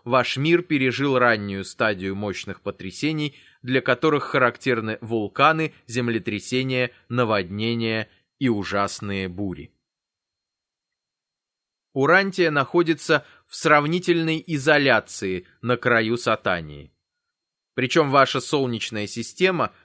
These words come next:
если не считать ещё одной системы, является самой далёкой от Иерусема, в то время как сама Сатания находится перед самой отдалённой системой Нарлатиодека.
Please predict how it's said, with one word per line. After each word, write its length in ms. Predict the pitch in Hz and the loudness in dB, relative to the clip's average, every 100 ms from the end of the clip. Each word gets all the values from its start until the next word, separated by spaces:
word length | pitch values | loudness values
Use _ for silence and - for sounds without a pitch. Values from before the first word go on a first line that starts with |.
| _ _ | _ _
если 300 | 117 113 120 | -6 -4 -4
не 120 | 117 | -4
считать 400 | 113 127 117 104 | -4 -2 -2 -2
ещё 380 | 110 104 - 107 | -4 -4 -2 -2
одной 260 | 90 92 90 | -2 -8 -10
системы, 560 | 104 - - 165 170 - _ - | -10 -8 -2 0 -2 -6 _ -10
является 760 | 123 120 123 151 165 160 151 | -2 0 4 6 6 4 -2
самой 520 | 135 - 156 160 170 151 | -2 4 6 6 2 2
далёкой 800 | 135 123 120 131 - 123 120 - | 4 4 4 2 2 -2 -2 -4
от 320 | 113 113 - - | -2 -2 -6 -6
Иерусема, 920 | 117 107 110 113 - 117 95 80 78 _ _ _ _ _ _ | -4 -2 0 -2 -4 -2 -2 -4 -12 _ _ _ _ _ _
в 80 | |
то 100 | - | -2
время 300 | 143 147 131 | 2 4 2
как 220 | 127 123 - | 2 0 2
сама 420 | 131 120 110 95 | 0 2 0 -2
Сатания 680 | - 98 131 156 160 160 160 - - | -6 -2 2 2 2 0 -2 -10 -8
находится 720 | 131 127 165 160 160 - 151 - _ - | -4 0 0 0 0 2 0 0 _ -2
перед 260 | 147 131 | 2 2
самой 460 | - - 147 160 156 | 0 2 4 4 0
отдалённой 880 | - 131 113 127 123 131 127 110 107 | 0 -2 2 2 4 2 0 -4 -6
системой 760 | - 107 - 123 120 120 117 - | -8 -8 -6 0 0 0 -2 -4
Нарлатиодека. 1120 | 113 113 110 110 - 110 107 101 90 - | -4 -2 -2 -4 0 0 0 -2 -6 -8